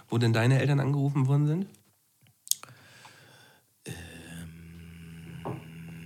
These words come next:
Speaker 2: also gab's sicher, weil ich musste da ja auch grad dran denken.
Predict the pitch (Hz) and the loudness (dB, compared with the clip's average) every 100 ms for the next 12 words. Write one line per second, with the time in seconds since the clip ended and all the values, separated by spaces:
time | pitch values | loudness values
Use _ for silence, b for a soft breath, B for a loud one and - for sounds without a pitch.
0 | 80 - _ _ _ _ _ - B B | -18 -20 _ _ _ _ _ -20 B B
1 | B B B _ - - 98 110 117 120 | B B B _ -6 -2 2 4 4 6
2 | 123 175 139 98 98 117 - 107 92 98 | 6 6 6 6 4 2 4 2 4 6
3 | 98 - 113 - 117 117 110 117 104 113 | 6 4 2 2 2 2 0 2 2 0
4 | 131 147 | 0 -4